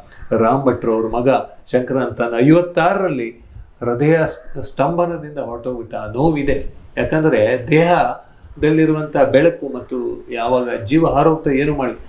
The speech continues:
ಅದಕ್ಕೇನೆ ಮೃತ್ಯೋರ್ಮಾಂ ಅಮೃತಂಗಮಯ,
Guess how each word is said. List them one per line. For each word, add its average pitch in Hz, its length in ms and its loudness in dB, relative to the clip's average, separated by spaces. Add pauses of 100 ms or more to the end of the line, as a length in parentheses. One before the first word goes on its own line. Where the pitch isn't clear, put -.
(160)
ಅದಕ್ಕೇನೆ 180 880 -2 (180)
ಮೃತ್ಯೋರ್ಮಾಂ 185 1080 2
ಅಮೃತಂಗಮಯ, 208 920 0